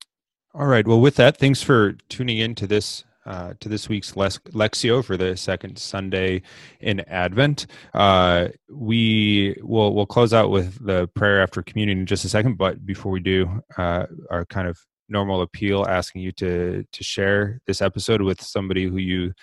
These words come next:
think might enjoy it or benefit from it, to, uh, you know, comment, like,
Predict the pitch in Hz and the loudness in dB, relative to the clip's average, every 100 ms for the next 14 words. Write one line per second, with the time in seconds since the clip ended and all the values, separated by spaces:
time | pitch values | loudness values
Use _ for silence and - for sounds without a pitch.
0 | - _ - 101 95 95 90 87 101 143 | -20 _ -6 -6 -2 -2 -2 0 4 4
1 | 160 90 - 87 95 107 - 104 101 127 | 2 -4 -4 -6 -4 -6 -6 -6 -2 -2
2 | - _ - 95 92 87 85 - 123 - | -4 _ -2 2 4 2 0 -4 -12 -18
3 | _ _ _ - 85 - - 87 87 - | _ _ _ -8 -8 -8 -8 -6 -8 -12
4 | - 87 87 - | -6 -6 -6 -10